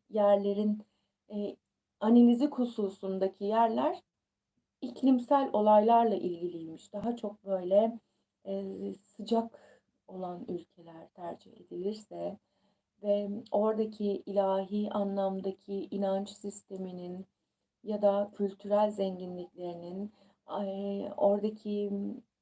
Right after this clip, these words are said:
besin değerlerinin Türkiye'ye gelmesi ya da Türkiye'deki Türk, e, üreticilerinin sıcak mevsimlerdeki yerlerle bağlantı kurması ile birlikte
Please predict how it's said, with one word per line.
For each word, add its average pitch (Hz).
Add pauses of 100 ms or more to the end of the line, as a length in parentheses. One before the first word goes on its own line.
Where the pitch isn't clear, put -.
(1600)
besin 220
değerlerinin 185 (140)
Türkiye'ye 214
gelmesi 196
ya 247
da 208 (360)
Türkiye'deki 220 (720)
Türk, 247 (500)
e, 190 (960)
üreticilerinin 208 (380)
sıcak 233
mevsimlerdeki 202
yerlerle 208
bağlantı 202
kurması 196
ile 214
birlikte 185